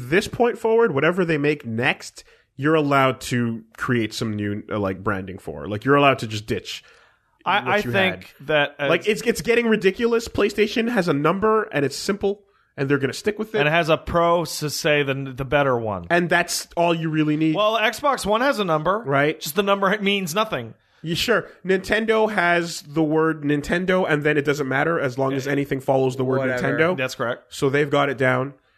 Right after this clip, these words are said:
Speaker 1: These guys are fucking
Speaker 2: This is the,
Speaker 1: bumblefucking all
Speaker 2: this
Speaker 1: over
Speaker 2: is
Speaker 1: the
Speaker 2: the
Speaker 1: place.
Speaker 2: Microsoft Xbox One S X. So I have, my worry is that S
Speaker 1: <laughs>
Speaker 2: and
Speaker 1: Like, if we get the pro version of this, it should be called, like, the Xbox One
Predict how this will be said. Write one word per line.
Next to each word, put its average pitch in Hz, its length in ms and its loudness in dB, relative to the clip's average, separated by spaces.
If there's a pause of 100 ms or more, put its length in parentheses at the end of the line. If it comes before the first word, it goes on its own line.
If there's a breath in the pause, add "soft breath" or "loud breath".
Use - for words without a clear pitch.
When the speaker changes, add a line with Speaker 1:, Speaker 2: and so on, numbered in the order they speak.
(280)
Speaker 1:
These 160 300 -2
guys 165 420 2
are 143 80 2
fucking 143 540 0
Speaker 2:
This 135 160 0
is 135 140 0
the, 139 80 0
Speaker 1:
bumblefucking 123 300 -2
all 123 60 0
Speaker 2:
this 127 160 4
Speaker 1:
over - 20 2 (100)
Speaker 2:
is 120 40 0
Speaker 1:
the - 0 -
Speaker 2:
the 120 120 2
Speaker 1:
place. 160 200 2
Speaker 2:
Microsoft 170 440 0
Xbox 160 680 0
One 156 220 2
S 156 400 -2 (340)
X. 156 480 0 (260 loud breath)
So 202 200 0
I 220 160 2
have, 240 360 -2
my 208 260 2
worry 165 420 2
is 139 320 -4
that 135 240 0 (120)
S 175 380 0
Speaker 1:
<laughs> - 0 -
Speaker 2:
and 302 180 0 (460 loud breath)
Speaker 1:
Like, 208 180 0
if 226 140 0
we 220 120 2
get 233 240 0
the 214 100 -2
pro 175 320 0
version 165 360 0
of 131 160 0
this, 156 280 -2
it 139 80 -8
should - 160 -10
be 170 80 0
called, 156 260 -2
like, 147 140 0
the 160 100 -6
Xbox 143 640 0
One 135 340 0